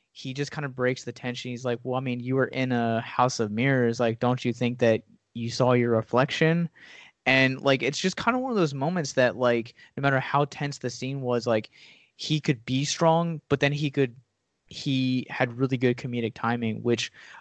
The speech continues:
I think it, with Get Out, you didn't really see a lot of, like, Jordan Peele's, like, comedic background. But I feel like with this one, you definitely, it was a lot more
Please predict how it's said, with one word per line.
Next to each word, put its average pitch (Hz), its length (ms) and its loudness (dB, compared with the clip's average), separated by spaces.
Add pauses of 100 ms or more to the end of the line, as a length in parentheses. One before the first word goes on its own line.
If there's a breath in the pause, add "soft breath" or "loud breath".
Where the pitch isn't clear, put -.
(140)
I 139 80 4
think 165 420 -2 (440)
it, - 180 -14 (280)
with 151 220 -2
Get 143 180 4
Out, 147 300 4
you 139 140 -6
didn't 131 680 -2
really 131 340 0
see 127 500 0
a - 100 2
lot 123 360 6
of, 117 420 2
like, 123 260 2
Jordan 123 360 2
Peele's, 123 560 4
like, 120 360 2
comedic 127 760 2 (1700 loud breath)
background. 208 680 4 (140)
But 139 120 4
I 131 80 8
feel 160 240 0
like 143 180 4
with 127 240 -2
this 151 260 4
one, 123 380 -2 (300 soft breath)
you 131 220 -8
definitely, 127 600 0
it 120 60 -12 (380 soft breath)
was 131 140 -4
a 120 160 2 (100)
lot 127 360 -2
more 127 680 -2